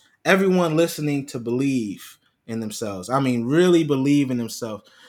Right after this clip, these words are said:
I want you to think of the biggest, baddest goals that you can think of and go for 'em. Second thing is I want you to get your three sixty support system. The three hundred sixty degree support system are people who challenge you, who uplift you,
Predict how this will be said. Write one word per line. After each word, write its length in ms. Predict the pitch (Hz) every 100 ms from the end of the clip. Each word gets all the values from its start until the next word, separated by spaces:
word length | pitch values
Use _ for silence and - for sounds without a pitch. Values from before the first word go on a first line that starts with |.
| _
I 120 | - 180
want 320 | 190 180 -
you 80 | 170
to 120 | 156
think 280 | 165 175 170
of 200 | 160 139
the 120 | 123
biggest, 720 | 110 120 170 165 165 - 131
baddest 460 | 135 147 147 139 -
goals 420 | 139 143 143 131
that 240 | 120 117
you 120 | 135 135
can 160 | 120
think 300 | - 131 127
of 380 | 131 131 131 123
and 160 | 110 101
go 180 | 110 117
for 300 | - 98 85
'em. 60 | _ _ _ _ _ _ _ _ -
Second 480 | - 175 190 170
thing 420 | 151 147 135 135 -
is 200 | 135 127 -
I 140 | 135 156
want 340 | 156 151 151
you 300 | 135 135 135
to 400 | 135 - 127 120
get 280 | 110 135 131
your 100 | 123
three 260 | 110 123 131
sixty 400 | - 120 - 117
support 420 | - - 110 -
system. 380 | - - - _ _ _ _ _ _
The 80 | -
three 200 | 135 165
hundred 220 | 175 156
sixty 340 | 151 156 151 139
degree 280 | 127 135 127
support 400 | 120 - 127 120
system 400 | 120 - 117 104
are 160 | 110 110
people 340 | - 127 127
who 100 | 120
challenge 460 | 113 139 139 139 135
you, 120 | 139
who 180 | 139 123
uplift 400 | 107 131 131 -
you, 220 | 131 127